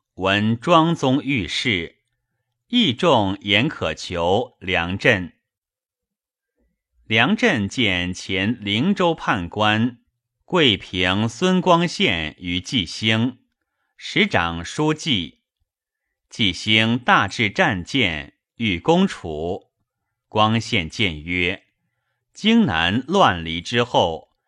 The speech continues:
赖公休息市民，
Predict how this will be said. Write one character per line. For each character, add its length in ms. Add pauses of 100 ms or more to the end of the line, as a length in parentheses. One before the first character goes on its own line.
(380)
赖 300
公 480
休 380
息 260
市 280
民， 580